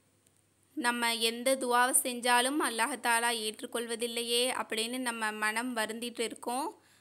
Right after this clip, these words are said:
ஆனா, இரண்டு விஷயத்தை நம்ம கவனிக்கணும். முதலாவது, நம்முடைய பாவங்களுக்கு நம்ம மன்னிப்பு தேடணும்.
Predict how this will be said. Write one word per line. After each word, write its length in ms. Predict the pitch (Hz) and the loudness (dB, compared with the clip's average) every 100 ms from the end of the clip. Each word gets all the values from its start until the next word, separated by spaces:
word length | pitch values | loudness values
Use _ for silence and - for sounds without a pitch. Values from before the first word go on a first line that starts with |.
| _ | _
ஆனா, 440 | 240 240 233 247 | 2 4 6 4
இரண்டு 460 | 294 240 233 254 269 | 4 2 2 2 0
விஷயத்தை 540 | 247 269 247 247 269 | -2 -2 -2 0 0
நம்ம 420 | 349 247 233 240 294 - - - | 0 0 0 0 0 -2 -10 -4
கவனிக்கணும். 760 | 240 226 240 233 240 247 311 453 | -2 -2 -4 -2 -4 -2 -4 -6
முதலாவது, 840 | 247 233 240 240 233 226 262 339 | -6 -2 2 4 2 2 2 2
நம்முடைய 420 | 302 247 240 233 226 - | 0 -2 0 0 -2 2
பாவங்களுக்கு 720 | 233 240 254 269 262 262 320 | 6 6 4 0 0 0 0
நம்ம 260 | 339 254 233 | 0 0 -2
மன்னிப்பு 520 | 233 233 247 247 254 | -2 -2 -2 -4 -2
தேடணும். 500 | 254 247 254 277 339 | 0 0 0 -2 -4